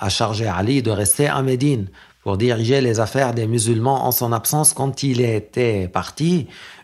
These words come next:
une fois en dehors de Médine avec un grand groupe de musulmans.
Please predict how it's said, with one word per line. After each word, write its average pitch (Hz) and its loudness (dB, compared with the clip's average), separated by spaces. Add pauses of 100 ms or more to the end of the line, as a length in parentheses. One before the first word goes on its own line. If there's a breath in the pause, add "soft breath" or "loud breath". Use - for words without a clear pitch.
une 139 4
fois 156 -2
en 113 2
dehors 120 2
de 107 0
Médine 131 0 (380 loud breath)
avec 113 0
un 92 0
grand 110 0
groupe 131 -2
de 104 0
musulmans. 90 -2